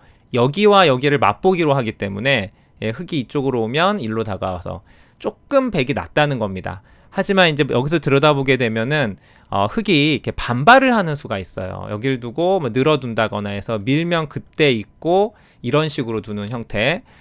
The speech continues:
또는 여기를 하나 끊어놓고서 이렇게 한 칸 뛰는 형태, 다양한 형태들이 있죠.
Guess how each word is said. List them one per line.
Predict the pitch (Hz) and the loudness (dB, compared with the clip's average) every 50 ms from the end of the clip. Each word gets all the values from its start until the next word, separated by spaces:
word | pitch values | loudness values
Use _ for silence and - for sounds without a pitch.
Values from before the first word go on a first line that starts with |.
| _ _ _ _ - | _ _ _ _ -4
또는 | 180 185 185 202 220 240 262 277 - _ _ _ _ - | -2 0 2 2 2 2 0 -2 -8 _ _ _ _ -4
여기를 | 120 120 123 151 147 147 147 160 | -4 -2 0 0 0 2 2 0
하나 | 160 160 151 147 | 0 0 -2 0
끊어놓고서 | - 214 226 240 240 220 151 120 - - - 143 131 - 151 156 185 214 262 - _ _ _ _ _ _ | 0 0 2 2 2 2 2 -2 -4 -4 -4 -4 -2 2 4 4 4 4 2 0 _ _ _ _ _ _
이렇게 | - 113 113 110 - - | -2 -2 -2 -2 -4 -6
한 | - 220 226 | -6 -6 -4
칸 | - 262 254 - | 0 0 0 0
뛰는 | - 214 190 180 160 | 0 -2 -2 -2 -2
형태, | 143 117 107 - - 98 | -4 -4 -6 -8 -10 -10
다양한 | - - - 131 147 196 226 240 226 208 | -8 -2 2 4 6 6 6 4 4 2
형태들이 | 190 175 - 160 135 123 127 123 110 | 0 0 0 -2 -2 0 -2 -4 -6
있죠. | 98 - - - 123 117 110 90 95 | -6 -8 -6 0 2 2 2 2 0